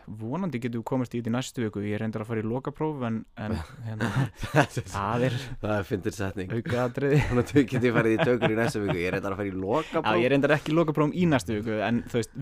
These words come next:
Speaker 1: vikun eftir það eru lokapróf. Þannig að ég ætti í raun og vera heima um að læra, en ekki einhvers staðar úti á vappi að, að skjóta eitthvað vídeo, en,
Speaker 2: Já.
Speaker 1: um, maður gerir ýmislegt fyrir ástina, skal ég segja þér.
Speaker 2: Finnst þér að vera að fá,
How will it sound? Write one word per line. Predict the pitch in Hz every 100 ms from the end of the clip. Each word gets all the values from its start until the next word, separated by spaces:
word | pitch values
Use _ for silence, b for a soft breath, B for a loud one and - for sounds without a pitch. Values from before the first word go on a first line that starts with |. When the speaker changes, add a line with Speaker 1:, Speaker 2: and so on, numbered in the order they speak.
| 135
Speaker 1:
vikun | 135 135
eftir | 127 -
það | 147 139 107
eru | 131 127
lokapróf. | 120 110 104 98
Þannig | 110 107 113
að | 107
ég | 110 123
ætti | - -
í | 139
raun | 139
og | 135
vera | 127
heima | 143 143
um | 139
að | 135
læra, | 143 151 135
en | 131
ekki | 139
einhvers | 131 -
staðar | 127 120 B B B B -
úti | 131 -
á | 123
vappi | 127 - -
að, | 131 127 -
að | 117
skjóta | 131 127
eitthvað | 120 120
vídeo, | 139 - 190 - -
en, | 107 107 170
Speaker 2:
Já. | - - - - - - 113
Speaker 1:
um, | 110 110 110 - - - - - -
maður | 117 113 123 -
gerir | 131 131 147
ýmislegt | 156 - 156
fyrir | 135
ástina, | 123 - 95 - -
skal | 113
ég | 101
segja | 92
þér. | 107 -
Speaker 2:
Finnst | - 120 139
þér | 135
að | 139
vera | 135
að | -
fá, | 139